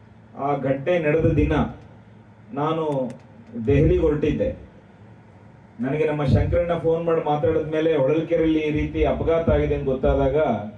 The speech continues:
ನಾನು ಅಲ್ಲಿನ ಡಿ ವೈ ಎಸ್ ಪಿಗೆ, ಇನ್ಸ್‌ಪೆಕ್ಟರ್‌ಗೆ ಮಾತನಾಡಿ ನಾನು ಹೊರಟುಬಿಟ್ಟೆ.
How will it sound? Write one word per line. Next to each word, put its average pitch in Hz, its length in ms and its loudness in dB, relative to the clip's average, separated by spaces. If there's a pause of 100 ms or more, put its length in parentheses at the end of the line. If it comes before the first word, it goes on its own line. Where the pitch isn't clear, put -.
(480)
ನಾನು 156 320 0
ಅಲ್ಲಿನ 156 260 0 (560)
ಡಿ 143 120 0
ವೈ 165 160 2
ಎಸ್ - 180 2
ಪಿಗೆ, 156 160 0
ಇನ್ಸ್‌ಪೆಕ್ಟರ್‌ಗೆ 147 640 0
ಮಾತನಾಡಿ 143 880 -2 (640)
ನಾನು 143 260 -2
ಹೊರಟುಬಿಟ್ಟೆ. 143 840 0